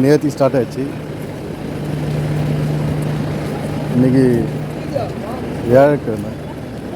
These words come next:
வெள்ளி, சனி, ஞாயிறு மூணு வேளையும் இந்த இத்தனை நாள் மூ-,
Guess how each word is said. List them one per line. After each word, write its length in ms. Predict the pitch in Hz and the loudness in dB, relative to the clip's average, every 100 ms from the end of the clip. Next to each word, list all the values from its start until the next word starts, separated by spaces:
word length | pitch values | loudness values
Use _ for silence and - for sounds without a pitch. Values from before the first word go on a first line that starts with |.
| - | -2
வெள்ளி, 220 | 127 143 139 | 2 4 4
சனி, 160 | 131 123 | 4 4
ஞாயிறு 240 | 117 110 104 120 131 | 4 2 -2 -2 2
மூணு 180 | 151 143 135 | 4 6 6
வேளையும் 440 | 127 135 131 123 110 - - - - - | 4 4 2 0 -2 -10 -10 -10 -8 -2
இந்த 180 | 139 135 | 0 2
இத்தனை 180 | 151 143 | 4 6
நாள் 200 | 143 135 | 6 4
மூ-, 100 | 135 | 2